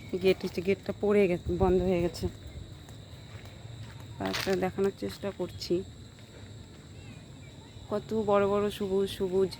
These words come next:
গাছে ঘেরা। তো যাই হোক, অন্ধকার হয়ে যাচ্ছে, রাস্তা দিয়ে বেশি করা যায় না, গাড়ি ঘোড়া যাচ্ছে আস্তে আস্তে। তো অনেক বাড়ি ঘর দোর, এদিকে লেখা no parking। তো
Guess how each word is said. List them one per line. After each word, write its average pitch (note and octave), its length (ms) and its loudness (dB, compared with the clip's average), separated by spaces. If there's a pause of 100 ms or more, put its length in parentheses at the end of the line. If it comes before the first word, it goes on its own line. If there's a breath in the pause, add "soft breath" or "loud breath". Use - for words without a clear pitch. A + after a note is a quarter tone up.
(340)
গাছে F#3 340 2 (140)
ঘেরা। F3+ 260 6 (3000)
তো - 60 -8 (100)
যাই A3+ 240 6
হোক, G#3+ 120 0 (220)
অন্ধকার G3+ 400 6
হয়ে G3 180 6
যাচ্ছে, - 280 0 (360)
রাস্তা G3 280 2
দিয়ে F#3+ 160 8
বেশি F3+ 200 2
করা F#3 160 8
যায় F#3 120 10
না, G3 120 10
গাড়ি F3 200 8
ঘোড়া F#3+ 160 8 (140)
যাচ্ছে F3+ 280 4 (100)
আস্তে - 220 2
আস্তে। A3 160 4 (720)
তো F#3 80 12 (1040)
অনেক G#3+ 240 8
বাড়ি G3 180 12 (100)
ঘর G3+ 140 8 (140)
দোর, G3 180 10 (560)
এদিকে F3 240 2 (120)
লেখা F#3 240 4
no E3 80 8 (100)
parking। E3+ 340 -2 (680)
তো - 60 -8